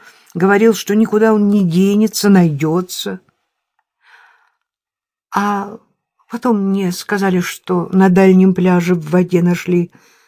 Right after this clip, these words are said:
захлебнувшегося мальчика и увезли в больницу. Я кинулась в больницу. Мерцалов отказался со мной ехать, опасаясь огласки наших отношений. В отделении я узнала, что мой сыночек умер,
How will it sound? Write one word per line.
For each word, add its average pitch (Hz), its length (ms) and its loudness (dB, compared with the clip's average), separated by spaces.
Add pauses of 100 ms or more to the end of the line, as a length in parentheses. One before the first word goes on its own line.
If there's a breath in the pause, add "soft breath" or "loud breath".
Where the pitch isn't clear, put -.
(180 soft breath)
захлебнувшегося 170 1040 -2
мальчика 202 640 -8 (440)
и - 100 -6
увезли 165 260 -2
в 185 80 -10
больницу. 120 640 -6 (920 soft breath)
Я 220 80 -4
кинулась 185 420 2
в 156 80 -10
больницу. 196 640 0 (720)
Мерцалов 190 560 0
отказался 185 720 0
со 185 180 -2
мной 170 240 2
ехать, 202 500 -2 (200 loud breath)
опасаясь 165 520 0
огласки 165 420 -2
наших 175 340 -4
отношений. 202 680 -6 (560 loud breath)
В 196 60 -2
отделении 233 500 2
я 220 160 4
узнала, 202 340 0
что 185 560 -4 (1300)
мой 180 160 2
сыночек 165 500 -2
умер, 233 320 -6